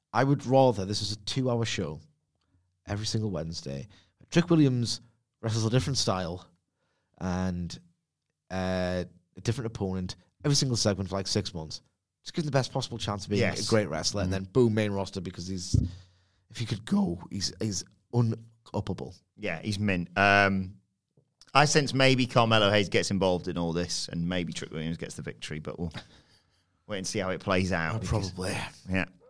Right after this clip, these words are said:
Speaker 2: Uh, let's talk six-person mixed tag action. It is Legado del Fantasma minus Santos Escobar. Uh, that is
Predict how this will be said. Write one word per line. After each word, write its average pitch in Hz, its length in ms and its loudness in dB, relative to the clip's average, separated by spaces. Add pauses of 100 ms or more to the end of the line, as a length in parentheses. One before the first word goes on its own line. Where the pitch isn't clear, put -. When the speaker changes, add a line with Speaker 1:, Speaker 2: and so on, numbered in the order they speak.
(400)
Speaker 2:
Uh, 120 320 12
let's 151 140 6
talk 156 200 4
six-person 156 800 6
mixed 175 460 2
tag 151 400 6
action. 127 440 4
It 107 180 4
is 110 240 2
Legado 110 420 6
del 104 200 2
Fantasma 101 800 -2
minus 107 640 2
Santos 90 540 -2
Escobar. 95 600 -2 (320)
Uh, 190 200 -4
that 104 180 2
is 98 200 2